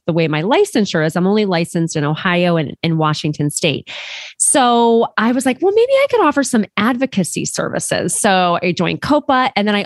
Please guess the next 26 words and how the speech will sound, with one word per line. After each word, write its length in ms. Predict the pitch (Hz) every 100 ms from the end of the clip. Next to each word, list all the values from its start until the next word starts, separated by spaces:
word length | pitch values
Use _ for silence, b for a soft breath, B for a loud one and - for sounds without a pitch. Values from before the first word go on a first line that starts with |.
| -
also 440 | 254 539 - 233
took 400 | 190 - 165 170 -
the 140 | 175 175
Wright's 400 | 175 180 196 190
Law 400 | 175 170 165 165
course, 680 | - - 269 190 160 - -
which 360 | 196 180 - - B B B _ -
the, 160 | 247
the 140 | 190 240
audio 420 | 254 330 403 294
is 180 | 202 190
not 360 | 196 185 185 190
great. 280 | 170 160 170
I 60 |
don't 100 | 202
know 100 | 277
if 80 | 285
you've 200 | 269 233
<laughs> 80 | 226
ever 120 | 240
taken 400 | - 220 240 240
this 200 | 214 208
course, 280 | - 202 170
but 120 | 202
it 180 | - 240
does 240 | 294 269